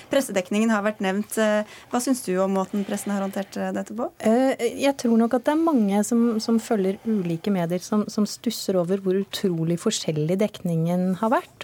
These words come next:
Speaker 2: og hvor, eh, hvor ulikt virkelighetsbildet du får når du følger ulike medier.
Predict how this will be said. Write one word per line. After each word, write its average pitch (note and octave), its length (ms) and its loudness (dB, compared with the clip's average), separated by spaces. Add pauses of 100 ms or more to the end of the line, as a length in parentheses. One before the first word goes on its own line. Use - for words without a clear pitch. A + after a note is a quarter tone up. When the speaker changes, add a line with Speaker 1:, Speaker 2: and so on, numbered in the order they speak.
Speaker 2:
og G#3 140 0
hvor, G3 320 0
eh, F#3+ 460 2 (180)
hvor G3 180 2
ulikt F3+ 760 -2
virkelighetsbildet E3+ 960 -2
du G3 80 2
får E3+ 260 -4
når E3+ 140 0
du F#3+ 80 -2
følger F3 400 -2
ulike F3 420 -2
medier. G3 380 2